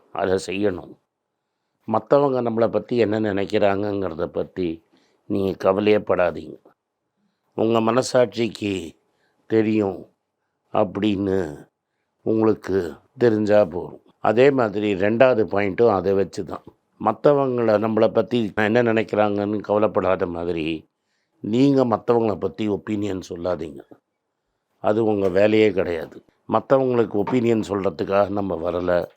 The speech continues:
மத்தவன் கரெக்டா தப்பான்னு சொல்றதுக்கு வரல. அவன் எப்படி அவனை திருத்திக்கணும்னு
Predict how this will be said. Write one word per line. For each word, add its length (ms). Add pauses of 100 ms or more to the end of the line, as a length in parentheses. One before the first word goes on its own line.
(480)
மத்தவன் 440
கரெக்டா 540
தப்பான்னு 420
சொல்றதுக்கு 540
வரல. 360 (640)
அவன் 320
எப்படி 440
அவனை 380
திருத்திக்கணும்னு 560